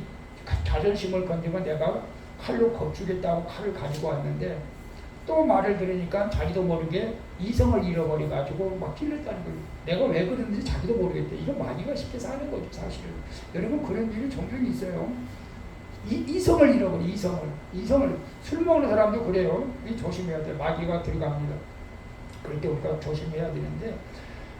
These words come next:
내가 왜 그랬는지 자도 모르겠대. 나도 모르겠대, 나도. 막 그러면서 펑펑 울면서 뭐 용서를 빌면서 어, 그래서 성경을 건네줬지. 성경을 읽겠다고. 어, 그러면서 이제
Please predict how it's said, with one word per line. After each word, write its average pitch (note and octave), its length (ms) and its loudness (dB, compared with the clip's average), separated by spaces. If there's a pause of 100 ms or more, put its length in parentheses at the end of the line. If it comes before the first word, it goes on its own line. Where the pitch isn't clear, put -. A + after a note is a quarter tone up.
(140)
내가 - 340 8
왜 A3 160 10
그랬는지 D4+ 340 8
자도 - 280 2
모르겠대. F#3 480 -2 (320)
나도 E3+ 240 0
모르겠대, G#3+ 440 -2
나도. - 180 -8 (580)
막 F3+ 160 -6
그러면서 F3 340 -2
펑펑 G3+ 440 2
울면서 D3+ 600 4 (540)
뭐 D2+ 120 -2
용서를 D#2 400 0
빌면서 D2 460 0 (1800)
어, D3+ 380 -6
그래서 D3 220 0
성경을 F3 560 0
건네줬지. D2+ 420 -2 (500)
성경을 E3+ 480 -2
읽겠다고. D#3 500 -4
어, - 1200 -10
그러면서 E3 400 -2
이제 E3+ 260 -2